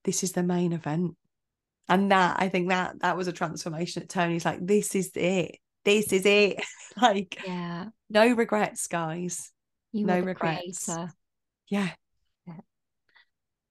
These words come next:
Speaker 2: And I love the word that you used there, like, it just ignited that
Speaker 1: Mm.
Speaker 2: belief. And I think for me personally, I'm so excited to go and do that because this feels like next level for me.
Speaker 1: Mm.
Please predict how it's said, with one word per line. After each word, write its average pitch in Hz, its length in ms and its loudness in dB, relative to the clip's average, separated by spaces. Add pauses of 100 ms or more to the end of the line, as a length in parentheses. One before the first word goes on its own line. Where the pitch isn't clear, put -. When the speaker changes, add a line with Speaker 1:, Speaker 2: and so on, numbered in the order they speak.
Speaker 2:
And 208 140 2
I - 20 2
love 202 220 0
the 185 80 0
word 175 160 2
that 165 100 -6
you 170 140 -6
used 165 140 -8
there, 165 200 0
like, 165 220 -4
it 151 80 -10
just - 260 -8
ignited 165 880 -6
that 160 200 -4
Speaker 1:
Mm. - 40 -16
Speaker 2:
belief. 180 720 -4 (720)
And 170 500 -4 (1120)
I 175 60 -8
think - 360 -2
for - 160 -8
me 165 300 -2
personally, 160 400 -4
I'm 160 100 -4
so 156 420 -2
excited - 1120 -6 (1600)
to 175 160 -4
go 165 240 -2
and 156 160 -4
do 151 200 -4
that 151 260 -2
because 180 240 -12
this 160 200 -6
feels 156 320 -2
like 147 160 0
next - 300 -8
level 160 260 -6
for - 200 -6
me. 180 340 -4
Speaker 1:
Mm. - 40 -16